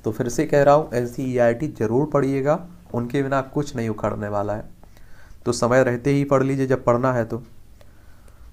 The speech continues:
ठीक है। कोई सवाल हो, आपका सुझाव हो तो ज़रूर आप लोग नीचे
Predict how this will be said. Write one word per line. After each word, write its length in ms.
ठीक 200
है। 120
कोई 200
सवाल 380
हो, 120
आपका 300
सुझाव 360
हो 60
तो 120
ज़रूर 280
आप 160
लोग 120
नीचे 320